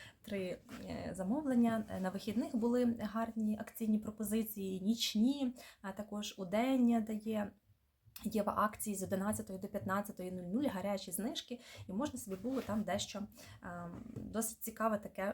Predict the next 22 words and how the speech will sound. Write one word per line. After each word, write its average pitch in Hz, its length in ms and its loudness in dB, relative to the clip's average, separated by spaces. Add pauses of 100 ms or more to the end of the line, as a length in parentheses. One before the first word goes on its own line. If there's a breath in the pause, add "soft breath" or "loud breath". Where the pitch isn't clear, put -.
(160)
придбати. 180 480 -4
Зараз 240 320 0
я 214 100 2
вам, 185 260 -4 (180)
е, 180 560 -8
покажу, 214 400 0
що - 240 -2
я 185 120 -2
тут, - 300 -12
е, 175 140 -6
купила. 180 580 -4 (420 loud breath)
Е, 185 160 -4
а - 80 0
також 254 640 0 (180 loud breath)
я 196 220 2
вже 208 160 0
нарешті 190 440 -2
хочу 247 340 -4
з 160 120 -8
вами, 220 320 0 (420 loud breath)
е, 185 180 -6
поділитися, 208 720 -2